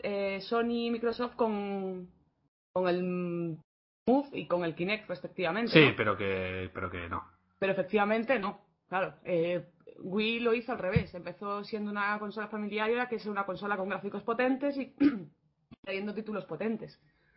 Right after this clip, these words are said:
Speaker 2: Sí, sí.
Speaker 1: Yo creo que sí les puede salir muy bien la cosa, o sea, se-, la verdad,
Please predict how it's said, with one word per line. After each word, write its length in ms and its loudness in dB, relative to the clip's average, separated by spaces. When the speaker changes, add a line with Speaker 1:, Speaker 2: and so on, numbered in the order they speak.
Speaker 2:
Sí, 140 8
sí. 160 6
Speaker 1:
Yo 100 2
creo 140 2
que 80 2
sí 160 0
les 160 -2
puede 160 -2
salir 240 -2
muy 120 0
bien 120 2
la 120 0
cosa, 280 -6
o 60 -18
sea, 140 -8
se-, 240 -6
la 100 2
verdad, 420 0